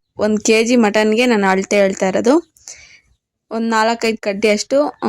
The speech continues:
ಪುದೀನ ಸೊಪ್ಪು. ನಂತರ ಒಂದ್ ಎರಡು ಇಂಚಷ್ಟು ಶುಂಠಿ, ಒಂದ್ ಮೂರ್ನಾಲ್ಕು, ಆ, ಮೂರು ಬೆಳ್ಳುಳ್ಳಿ. ಬೆಳ್ಳುಳ್ಳಿ ಜಾಸ್ತಿ ಹಾಕಿದ್ರೆ ಚೆನ್ನಾಗಿರುತ್ತೆ, ಹಾಗಾಗಿ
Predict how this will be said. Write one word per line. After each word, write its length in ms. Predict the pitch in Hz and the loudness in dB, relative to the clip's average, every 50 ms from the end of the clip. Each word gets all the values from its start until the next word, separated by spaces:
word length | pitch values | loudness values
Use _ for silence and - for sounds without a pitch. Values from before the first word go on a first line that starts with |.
| 214 202 202 | 0 0 -2
ಪುದೀನ 380 | 196 - 233 226 202 233 233 226 | -2 -4 -2 2 2 4 4 2
ಸೊಪ್ಪು. 340 | 220 - - 233 202 262 294 302 - - _ _ _ _ - | 2 0 -2 -2 0 0 0 0 -2 -6 _ _ _ _ -6
ನಂತರ 360 | 214 214 214 208 214 214 214 254 | -4 -2 -2 0 2 2 2 4
ಒಂದ್ 220 | 254 233 220 208 214 | 2 2 2 2 2
ಎರಡು 300 | 208 208 214 208 208 214 | 2 4 4 2 2 2
ಇಂಚಷ್ಟು 500 | 208 208 202 - 220 214 208 - - 269 | 2 0 0 -2 -4 -6 -4 -2 -2 -2
ಶುಂಠಿ, 440 | 262 - 233 214 202 202 - 262 311 370 - _ _ _ _ _ _ - _ _ _ _ _ _ _ _ _ _ _ - | 2 4 4 4 4 2 4 2 2 2 0 _ _ _ _ _ _ -20 _ _ _ _ _ _ _ _ _ _ _ -6
ಒಂದ್ 200 | 240 233 240 233 | -2 -2 0 2
ಮೂರ್ನಾಲ್ಕು, 720 | 233 240 240 247 233 240 233 233 240 247 - - - - - - - _ _ _ _ _ | 4 4 6 6 6 4 4 2 2 0 0 2 2 2 2 2 -2 _ _ _ _ _
ಆ, 100 | - 208 214 | -4 0 2
ಮೂರು 360 | 214 220 247 247 247 220 196 - _ _ _ - _ _ _ _ - | 4 6 8 8 8 6 4 2 _ _ _ -20 _ _ _ _ -4
ಬೆಳ್ಳುಳ್ಳಿ. 500 | 208 214 214 220 226 226 214 208 214 262 285 - - _ _ _ _ _ | 0 2 2 2 2 2 2 4 4 2 2 0 -4 _ _ _ _ _
ಬೆಳ್ಳುಳ್ಳಿ 420 | 214 202 214 226 233 240 233 226 214 | 0 2 2 4 4 4 4 4 0
ಜಾಸ್ತಿ 280 | 214 202 202 - - 214 | 0 0 0 -2 -2 -2
ಹಾಕಿದ್ರೆ 260 | 196 202 208 254 262 | -2 -2 -2 -2 -2
ಚೆನ್ನಾಗಿರುತ್ತೆ, 560 | - 254 233 214 208 208 214 214 - - 226 | 0 0 2 2 2 0 -2 -4 -6 -4 -2
ಹಾಗಾಗಿ 400 | 220 214 208 - 196 208 247 | -2 0 0 0 -2 0 0